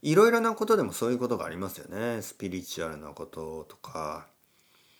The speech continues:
本当に見てみたいですよね。それが本当にあの、奇跡みたいなものが起こったとすれば、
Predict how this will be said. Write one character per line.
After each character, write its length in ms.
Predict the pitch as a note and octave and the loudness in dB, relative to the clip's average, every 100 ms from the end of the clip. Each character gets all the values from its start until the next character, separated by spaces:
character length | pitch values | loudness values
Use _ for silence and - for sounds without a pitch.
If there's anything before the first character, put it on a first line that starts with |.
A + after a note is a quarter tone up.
| - - - _ | -20 -20 -20 _
本 220 | F#3+ G#3+ | 0 2
当 120 | G#3+ | 2
に 300 | G3 F#3 E3 | 0 0 0
見 200 | C3 F3 | 0 2
て 120 | - | 8
み 160 | - F2 | 8 6
た 140 | - | -6
い 60 | E2 | -8
で 80 | C2+ | -8
す 100 | - | -18
よ 60 | - | -20
ね。 40 | - D#3+ | -20 -18
そ 180 | - B2+ | -6 -2
れ 80 | |
が 80 | B2+ | 0
本 280 | A2+ C#3+ C#3 | 0 -2 -2
当 160 | C#3 C#3 | -2 0
に 120 | C3 | 2
あ 80 | B2 | 2
の、 240 | A#2 A2 | 0 -2
奇 300 | - - D#3 | -4 -2 2
跡 200 | B2 F#2+ | 2 0
み 120 | E2+ | -6
た 140 | D#2+ D#2 | -6 -8
い 40 | |
な 80 | D2+ | -8
も 140 | D#2+ | -8
の 100 | F#2 | -8
が 100 | E2+ - G#2+ | -8 -6 -6
起 60 | |
こ 120 | - | -4
っ 100 | D#3+ | -4
た 140 | - E2+ | -2 -6
と 100 | - | -4
す 120 | - | -6
れ 120 | F2+ | -6
ば、 400 | E2 D#2+ D2+ - | -4 -6 -6 -12